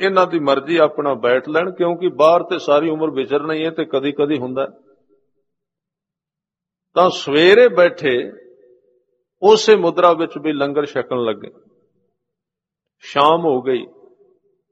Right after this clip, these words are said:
ਸ਼ਾਮ ਨੂੰ ਕਿਤੇ ਉਹਨਾਂ ਦਾ ਧਿਆਨ ਬਾਹਰ ਮੁਖੀ ਹੋਇਆ, ਟੁੱਟਿਆ ਸ਼ਬਦ ਵਿੱਚੋਂ ਬਾਹਰ ਆਇਆ, ਉਹਦੇ ਵਿੱਚੋਂ ਬਾਹਰ ਨਿਕਲਿਆ ਤੇ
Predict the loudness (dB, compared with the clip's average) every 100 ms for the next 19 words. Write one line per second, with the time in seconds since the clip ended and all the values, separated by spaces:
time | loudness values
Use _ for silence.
0 | _ _ _ _ _ _ _ _ _ _
1 | -12 -2 2 4 2 0 0 0 0 2
2 | 2 2 0 0 -4 -2 -2 -2 -4 -2
3 | 2 2 0 -8 -10 -14 -12 -12 -12 -14
4 | _ -10 -6 0 2 2 -2 -4 -4 -8
5 | -10 -10 -2 2 4 2 -2 -8 -14 -20
6 | _ _ _ _ _ _ _ _ _ _
7 | _ _ _ _ _ _ _ 0 4 4
8 | 2 0 -2 -2 4 4 4 2 -4 0
9 | 2 2 2 -2